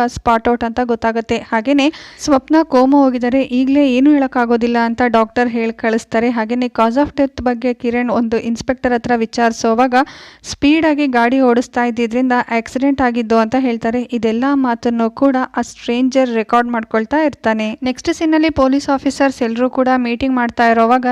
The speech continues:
ಸಿಟಿನಲ್ಲಿ ಕ್ರೈಮ್ ಸೀನ್ಸ್ ಎಲ್ಲೋದು ಕೂಡ ತುಂಬಾನೇ ಕಡಿಮೆ ಆಗಿದೆ, ಅದಕ್ಕೋಸ್ಕರ ಅವರೆಲ್ಲರನ್ನೂ ಕೂಡ ಅಪ್ರಿಸಿಯೇಟ್ ಮಾಡ್ತಾರೆ. ಹಾಗೇನೆ ಮಾತಾಡ್ತಾ ಇದ್ದಂತ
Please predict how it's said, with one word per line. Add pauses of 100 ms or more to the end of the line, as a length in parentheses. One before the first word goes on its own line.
ಸಿಟಿನಲ್ಲಿ
ಕ್ರೈಮ್
ಸೀನ್ಸ್
ಎಲ್ಲೋದು
ಕೂಡ (120)
ತುಂಬಾನೇ
ಕಡಿಮೆ
ಆಗಿದೆ,
ಅದಕ್ಕೋಸ್ಕರ (180)
ಅವರೆಲ್ಲರನ್ನೂ
ಕೂಡ (160)
ಅಪ್ರಿಸಿಯೇಟ್
ಮಾಡ್ತಾರೆ.
ಹಾಗೇನೆ (500)
ಮಾತಾಡ್ತಾ
ಇದ್ದಂತ